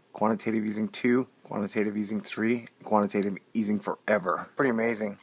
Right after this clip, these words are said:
I guess we've gotten our money's worth for pumping trillions in dollars straight in the stock market, buying mortgage-backed securities and treasury bills. And we end with, uh, hurricane on,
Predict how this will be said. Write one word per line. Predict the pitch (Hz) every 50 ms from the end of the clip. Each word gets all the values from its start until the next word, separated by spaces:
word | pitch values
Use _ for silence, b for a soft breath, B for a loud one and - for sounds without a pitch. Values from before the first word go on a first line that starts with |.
| - -
I | 101
guess | 107 113 - -
we've | 120 113
gotten | 117 127 120 110
our | 117 117
money's | 117 120 123 123 117 101 113
worth | 113 110 113 104 - -
for | - 95 95
pumping | - - 113 110 101 - 101 98 92 90 - -
trillions | - - - 117 110 107 107 107 110 107 95
in | 101 104
dollars | 98 104 104 104 101 101 95
straight | - - - 104 107 107
in | 104 101
the | 101
stock | 95 - - 101 101 - -
market, | 104 104 95 - 104 - 95
buying | 101 104 104 104
mortgage-backed | 101 101 101 104 98 95 90 110 101 - -
securities | - - - 107 104 101 98 104
and | 95
treasury | - 104 104 98 101 101
bills. | 95 104 104 107 - - _ - b b b _ -
And | 139 156 156 156 156 156
we | 156 156
end | 156 151 147 139
with, | 139 135 - - 135
uh, | 127 123 123 120 110
hurricane | 110 120 117 113 - 123 120 117 117 117 110 - b b b b b b b b b b _ _ -
on, | 104 104 104 104 104 107 107 104 104 98 95